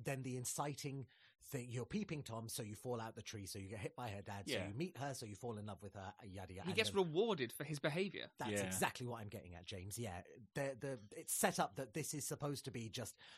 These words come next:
Speaker 1: a thing that is necessary to happen and that we don't really mind. And it is, yeah, it's weird.
Speaker 2: So that all happens, like you say, Scott. But instead of George being hit by the car, as Lorraine says in the story earlier, Marty is hit by the car,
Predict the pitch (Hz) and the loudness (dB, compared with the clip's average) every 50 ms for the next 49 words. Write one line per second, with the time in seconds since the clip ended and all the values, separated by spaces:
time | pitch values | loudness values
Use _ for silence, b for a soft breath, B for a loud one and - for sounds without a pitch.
0 | B B - 196 185 - 233 214 208 202 202 190 190 156 180 214 262 269 - 220 | B B -2 -2 4 6 6 6 8 6 6 6 4 4 6 6 4 4 4 2
1 | - - 170 143 131 131 - 139 107 110 117 - - 151 170 165 170 185 170 175 | 4 4 4 4 4 2 2 2 2 2 2 2 2 2 2 4 4 4 4 4
2 | 180 - 196 220 220 202 156 135 135 127 107 98 101 98 98 98 104 107 117 - | 6 8 8 8 8 6 4 2 2 2 2 0 -2 -2 -2 -2 -2 -2 -2 -4
3 | - - 160 160 160 - 156 147 135 120 104 - - 170 180 175 143 98 - - | -4 -4 -4 -4 -2 -2 -2 -2 -2 -2 -6 -8 -10 -10 -8 -6 -6 -6 -6 -6
4 | - 135 135 - 127 117 123 143 107 90 90 87 - - _ _ _ _ _ _ | -6 -4 -4 -2 -2 0 2 2 2 0 -2 -6 -8 -14 _ _ _ _ _ _
5 | _ - - 107 117 147 127 123 117 101 104 101 90 - 87 85 80 92 - - | _ -2 4 6 6 6 6 6 4 2 2 0 -2 -4 -6 -6 -6 -6 -6 -6
6 | 82 85 - 85 80 - - - 85 85 80 - _ _ _ _ _ _ 110 110 | -8 -8 -8 -8 -8 -8 -6 -6 -6 -6 -6 -10 _ _ _ _ _ _ 0 0
7 | 82 110 107 104 - - - 160 160 143 117 98 - - - - - _ _ _ | 2 0 0 -2 0 2 4 4 6 6 4 2 0 -4 -10 -12 -16 _ _ _
8 | _ - 139 143 147 131 110 92 - - - 98 90 90 92 113 101 - 92 92 | _ 2 4 6 6 6 4 4 0 -2 -2 -2 -2 -2 -2 -4 -4 -4 -4 -4
9 | 87 92 - - 120 120 147 190 220 - _ _ _ - 95 92 90 - - 95 | -4 -4 0 2 6 6 8 6 6 2 _ _ _ -4 -2 -2 -2 -2 -2 0
10 | 95 95 90 90 87 - 104 95 - 95 87 - - 117 107 98 95 95 95 95 | 0 2 0 0 0 0 -2 -2 -2 -2 -4 -2 0 2 2 2 2 2 2 0
11 | 101 113 127 139 135 b b b b b b b - 156 196 220 220 - - - | 0 0 0 0 -2 b b b b b b b 6 10 10 10 10 10 6 2
12 | 95 92 92 - - 117 - - - 90 82 87 - - - 85 80 80 82 | -2 0 -2 -2 -2 -4 -4 -4 -6 -6 -6 -6 -8 -8 -8 -8 -8 -10 -12